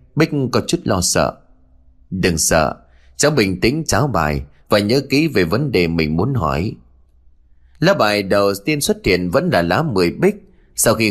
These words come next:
quan sát thì thầy bói nói, Có chút khó khăn đấy.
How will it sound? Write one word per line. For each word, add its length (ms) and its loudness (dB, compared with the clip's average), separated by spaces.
quan 200 0
sát 300 0
thì 240 2
thầy 120 2
bói 200 2
nói, 380 -2
Có 100 2
chút 220 0
khó 160 0
khăn 360 -2
đấy. 260 0